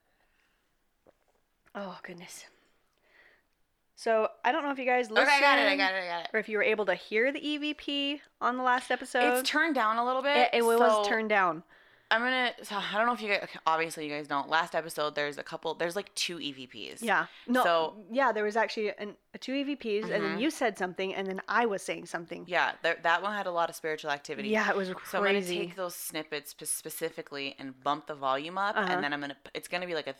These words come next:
Speaker 2: three-minute clip,
Speaker 1: Right.
Speaker 2: and I'll post it as a
Speaker 1: Cool.
Speaker 2: bonus episode.
Speaker 1: Oh, yeah, do that, 'cause
Speaker 2: So
Speaker 1: that
Speaker 2: I've
Speaker 1: would be
Speaker 2: already started
Speaker 1: awesome.
Speaker 2: to go through and screenshots. Like, I
Speaker 1: Good.
Speaker 2: know where they're at.
Speaker 1: Yeah, 'cause that was so crazy, you guys. Like, neither of us were talking at the time that the E V P happened.
Speaker 2: Mm-mm.
Speaker 1: And it was completely quiet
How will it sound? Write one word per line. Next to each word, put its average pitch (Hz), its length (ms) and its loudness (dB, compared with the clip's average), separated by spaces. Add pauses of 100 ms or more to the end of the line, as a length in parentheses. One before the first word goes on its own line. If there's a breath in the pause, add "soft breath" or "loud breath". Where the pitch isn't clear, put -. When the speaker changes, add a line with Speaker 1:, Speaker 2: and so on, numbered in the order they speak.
(160)
Speaker 2:
three-minute 151 500 -10
clip, 147 380 -6 (140)
Speaker 1:
Right. 185 160 2
Speaker 2:
and 156 80 4
I'll 135 100 2
post 151 380 -6
it 135 140 -6
as 135 80 -12
a 139 60 -8
Speaker 1:
Cool. 214 200 4
Speaker 2:
bonus 131 300 -2
episode. 233 500 -4 (100)
Speaker 1:
Oh, 226 60 0
yeah, 208 180 2
do 196 140 -2
that, 180 260 2
'cause 202 140 -4
Speaker 2:
So 214 60 2
Speaker 1:
that 185 100 8
Speaker 2:
I've 170 80 4
Speaker 1:
would 190 60 4
be 196 60 2
Speaker 2:
already 185 100 2
started 175 240 2
Speaker 1:
awesome. 156 80 -4
Speaker 2:
to 151 80 0
go - 40 2
through 147 180 -4
and 123 100 -8
screenshots. 127 640 -6
Like, 143 100 2
I 208 80 4
Speaker 1:
Good. 147 80 0
Speaker 2:
know 143 100 -2
where 131 140 0
they're 117 120 -2
at. 110 240 -2 (680 soft breath)
Speaker 1:
Yeah, 214 140 4
'cause 196 300 -8 (200)
that 285 220 2
was 269 160 2
so 220 260 2
crazy, 220 360 -2
you 190 80 0
guys. 180 280 -2
Like, 180 360 -2
neither 233 360 4
of 214 80 0
us 202 160 0
were 277 60 -4
talking 185 540 -2 (160)
at 190 160 2
the 214 80 -2
time 190 380 -2
that 180 120 0
the - 160 -14
E 190 60 -10
V 180 100 -12
P 160 140 -10
happened. - 520 -8
Speaker 2:
Mm-mm. 156 580 -16 (180)
Speaker 1:
And 196 400 0
it 196 120 0
was 185 140 -4
completely 202 640 -2
quiet 160 420 -2